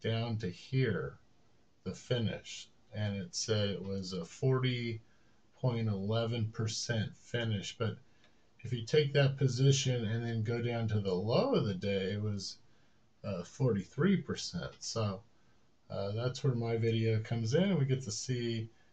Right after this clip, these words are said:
that it's continuing down even further for a, a second day. R V N C. If we wanna s-, stay tuned, let's, let's take a look here at the, uh,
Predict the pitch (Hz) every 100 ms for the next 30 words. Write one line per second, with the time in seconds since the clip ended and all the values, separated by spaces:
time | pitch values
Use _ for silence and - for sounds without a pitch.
0 | - - 110 110 110 - 113 107 131 120
1 | 117 113 110 101 107 104 104 101 95 90
2 | - 120 117 107 101 95 - 101 98 98
3 | 98 - 98 92 - 107 98 87 - 90
4 | 78 - - - - - _ _ _ _
5 | _ _ _ _ _ _ 92 110 156 151
6 | 139 135 135 131 123 120 110 - - 113
7 | 98 80 90 - 131 135 170 143 - -
8 | _ - - - 127 127 - 139 131 127
9 | 131 131 135 - - - 175 135 123 110
10 | - 113 104 92 - 92 95 92 90 90